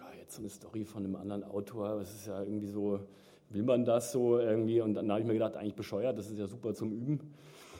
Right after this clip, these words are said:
Und, ähm, auch als Projekt als solches interessant. Und dann hab ich mich da einfach mal halt dran getraut und es hat mir Spaß gemacht. Und, ähm, ja, das hat auch gar nicht so lange gedauert, weil es ja einfach eine Adaption ist. Da muss man, äh, nicht so viel Grundarbeit leisten.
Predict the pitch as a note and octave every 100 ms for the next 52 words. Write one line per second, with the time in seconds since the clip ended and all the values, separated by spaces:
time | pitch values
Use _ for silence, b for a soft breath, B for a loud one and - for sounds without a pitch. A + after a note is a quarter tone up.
0 | B B - B2 G2+ G#2 G2 G#2+ G#2 G#2
1 | G#2 G#2 G#2 G#2 - - E2+ E2 G#2 -
2 | G#2 G2 - A2 G#2+ - A2 F#2 G#2+ B2
3 | B2+ B2+ B2+ A#2+ B2 A#2 A2+ G2+ G2+ G2
4 | G2 G2+ F#2+ A2 A2 G2+ G2+ F#2+ G2 G2+
5 | G2 F#2+ - F#2 G2+ A#2+ - E2+ F#2+ G2
6 | F#2 F#2 E2+ F2+ G#2+ G#2+ F#2+ F2 G2 B2
7 | A2+ A#2 - F#2+ G2+ G2+ G2+ D#2 G2+ G2+
8 | G2 G2+ - - _ - - A2 F2+ G#2+
9 | F#2+ G#2 G2 G2+ G#2 G2+ G2 F2 F2+ A2+
10 | F#2+ F2+ F#2+ E2+ F#2+ D#2 E2+ F2+ - F#2+
11 | A2+ A2 F2 G2+ G2+ F#2 E2+ F2+ E2 D#2+
12 | G2 - G2 G2 A2 A2 G#2+ G#2 G#2+ F#2
13 | G#2 -